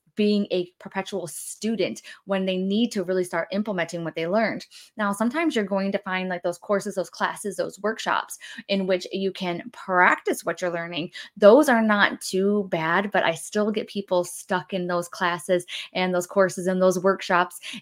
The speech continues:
and they're like, "Oh no, I need one more. I need one more certification." I have to tell you something.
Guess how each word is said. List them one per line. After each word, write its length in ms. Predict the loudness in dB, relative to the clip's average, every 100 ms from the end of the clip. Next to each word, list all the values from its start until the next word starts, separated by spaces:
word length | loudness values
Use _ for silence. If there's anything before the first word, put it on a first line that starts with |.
| 2
and 280 | 4 4
they're 140 | 4 6
like, 160 | 6 8
"Oh 120 | 8
no, 160 | 10
I 80 | 8
need 180 | 6 6
one 160 | 6 6
more. 120 | 6
I 60 |
need 200 | 6 4
one 180 | 6 6
more 220 | 8 6
certification." 760 | 4 2 0 0 0 0 -4 -6 -16 -20 -20 -20 -20 _ _ -4
I 140 | -4
have 300 | -6 -8 -10
to 60 | -10
tell 200 | -12 -10
you 100 | -10
something. 460 | -12 -14 -12 -14